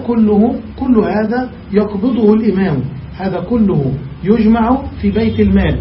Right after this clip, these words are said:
يقبضه الإمام ولي الأمر، يجمع هذه الأموال، أموال الزكاة، يقبضه الإمام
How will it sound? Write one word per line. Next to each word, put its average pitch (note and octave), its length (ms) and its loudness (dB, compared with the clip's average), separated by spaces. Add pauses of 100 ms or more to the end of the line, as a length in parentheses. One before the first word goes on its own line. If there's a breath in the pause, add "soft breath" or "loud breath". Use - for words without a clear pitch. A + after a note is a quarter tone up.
يقبضه F#3+ 560 0
الإمام G3+ 440 0
ولي F#3+ 260 2
الأمر، E3+ 340 -2 (420)
يجمع G3+ 500 0
هذه G3+ 200 -2
الأموال، F#3 460 -4
أموال D#3+ 340 -2
الزكاة، D#3 500 -4 (1040)
يقبضه G3+ 560 2
الإمام A#3 520 0